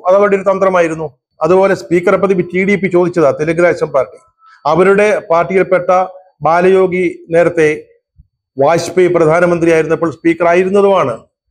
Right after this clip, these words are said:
ഇതൊക്കെ ചൂണ്ടിക്കാണിച്ചുകൊണ്ട് അവർ ആവശ്യപ്പെട്ടു, പക്ഷേ അതിനും അവർ വഴങ്ങിയില്ല. അതിൻ്റെയും പിന്നിലുള്ള ലക്ഷ്യം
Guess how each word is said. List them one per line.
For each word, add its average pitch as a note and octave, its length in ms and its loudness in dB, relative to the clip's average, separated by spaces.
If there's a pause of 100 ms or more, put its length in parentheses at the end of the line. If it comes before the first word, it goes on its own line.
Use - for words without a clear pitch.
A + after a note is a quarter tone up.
(140)
ഇതൊക്കെ G#3+ 200 0
ചൂണ്ടിക്കാണിച്ചുകൊണ്ട് G#3+ 680 0
അവർ G3+ 100 0
ആവശ്യപ്പെട്ടു, F#3+ 680 -4 (200)
പക്ഷേ A3 200 0
അതിനും A3+ 420 2 (100)
അവർ F#3 220 0 (400)
വഴങ്ങിയില്ല. D#3+ 380 0
അതിൻ്റെയും A3+ 600 0 (400)
പിന്നിലുള്ള G3 340 2
ലക്ഷ്യം F3 540 -2